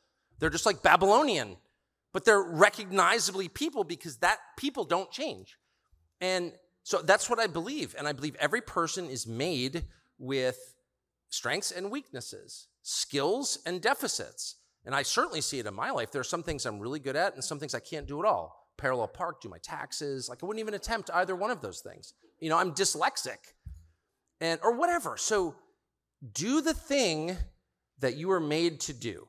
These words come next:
And when you do that, you'll be happy. You'll probably make some money doing it because high skill tends to produce, in this country, success. But the last thing you should ever do is decide because you're good in one thing, you'd be good in another.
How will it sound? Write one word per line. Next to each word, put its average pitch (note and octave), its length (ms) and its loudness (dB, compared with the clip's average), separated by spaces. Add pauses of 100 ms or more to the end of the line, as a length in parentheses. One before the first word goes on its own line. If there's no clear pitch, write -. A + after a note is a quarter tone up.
(140)
And A#2+ 100 -6
when A#2 100 -6
you A#2 80 -6
do D#3+ 200 -8
that, E3 240 4
you'll B2 120 -4
be G#2+ 140 -10
happy. D3 300 2
You'll D3 100 -4
probably E3 240 -2
make D3 140 -8
some G#2 140 -8
money G#2 240 -8
doing C#3+ 260 -6
it A3+ 160 -6 (640)
because A#2 220 2
high B2 200 0
skill B2 360 -2
tends A#2+ 300 -4
to B2+ 80 -12
produce, G#2 520 -10
in A2 100 -10
this G#2+ 140 -8
country, A#2 360 -10
success. A2+ 540 -6 (580)
But D3 180 -2
the C#3+ 100 4
last C#3+ 460 2
thing G#3 220 -2
you D3 100 -6
should B2+ 240 -8
ever E3+ 280 0
do C#3+ 340 -2
is A2+ 140 -6
decide C3+ 420 0
because B2 320 -4
you're A2+ 80 -8
good C#3 220 -4
in A2+ 140 -4
one D#3+ 180 -4
thing, A#2+ 200 -6
you'd A#2+ 120 -8
be B2 80 -8
good G#2+ 200 -6
in B2 120 -8
another. C3+ 460 -4